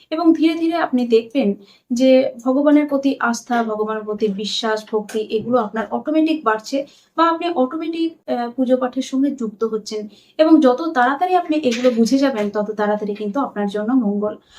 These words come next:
অর্থাৎ, আহ, আপনার কিন্তু সামনে যে সময় আসছে, উপরাশিদের জন্য অবশ্যই বলবো যে আপনারা পুজো পাঠের সঙ্গে এখন থেকে যুক্ত হয়ে যান। যে ভগবানকে আপনার ভালো লাগে, যার পুজো পাঠ আপনি করতে চান, তার পুজোই করুন। কেউ আপনাকে বারণ করছে না,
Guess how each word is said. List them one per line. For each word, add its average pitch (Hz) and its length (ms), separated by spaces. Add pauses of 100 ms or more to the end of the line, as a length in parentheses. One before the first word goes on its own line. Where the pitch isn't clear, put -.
(160)
অর্থাৎ, 302 500
আহ, 233 320
আপনার 285 320
কিন্তু 277 280
সামনে 226 340
যে 226 120
সময় 214 340
আসছে, 220 400
উপরাশিদের 214 640
জন্য 208 300
অবশ্যই 269 400
বলবো 220 240
যে 240 100
আপনারা 226 280
পুজো 214 280
পাঠের 214 220
সঙ্গে 226 280
এখন 277 460
থেকে 277 220
যুক্ত 226 280
হয়ে 214 180
যান। 208 220 (400)
যে 359 160
ভগবানকে 311 500
আপনার 247 200
ভালো 220 220
লাগে, 226 380 (240)
যার 285 320
পুজো 247 240
পাঠ 233 180
আপনি 214 220
করতে 214 280
চান, 226 240
তার 214 260
পুজোই 254 360
করুন। 208 280
কেউ 254 300
আপনাকে 220 260
বারণ 208 260
করছে 208 260
না, 269 140